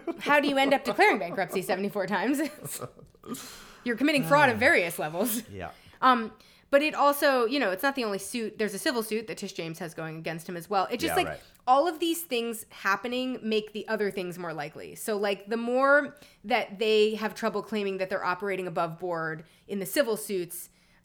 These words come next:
Speaker 1: the more likely th-, they are to be convicted in those. And of course, this suit makes clear that they were not operating above board. So,
Speaker 2: Right.
Speaker 1: like, all of this just sort of feeds into the other cases,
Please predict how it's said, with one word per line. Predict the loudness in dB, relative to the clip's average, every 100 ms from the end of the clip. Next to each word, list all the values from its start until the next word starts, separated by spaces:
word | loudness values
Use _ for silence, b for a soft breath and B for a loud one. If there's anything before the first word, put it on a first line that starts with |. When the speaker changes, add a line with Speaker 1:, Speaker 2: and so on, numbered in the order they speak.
| _
Speaker 1:
the | -2 2
more | 2 2 2 0
likely | 0 0 0
th-, | -2 -4
they | 0
are | 0
to | 0
be | -2
convicted | -4 -6 -6
in | -6 -2
those. | 2 2 0
And | -4 -6
of | -4
course, | -4 -4 -4
this | -4 -4 -4 -12
suit | -10 -6 -4 -4
makes | -6 -4
clear | 2 4
that | 4
they | 0
were | -2
not | 2 2
operating | 2 0 -2 -6
above | -6 -8 -8
board. | -10 -12 -14 b b b
So, | 0 2
Speaker 2:
Right. |
Speaker 1:
like, | 2 0 B B
all | 2 4
of | 2 0
this | -4
just | -2 -4 -2
sort | -2
of | -2
feeds | -8 -8 -8 -8 -8
into | -6 -6
the | -6 -6
other | -6 -6
cases, | -8 -10 -10 -14 -20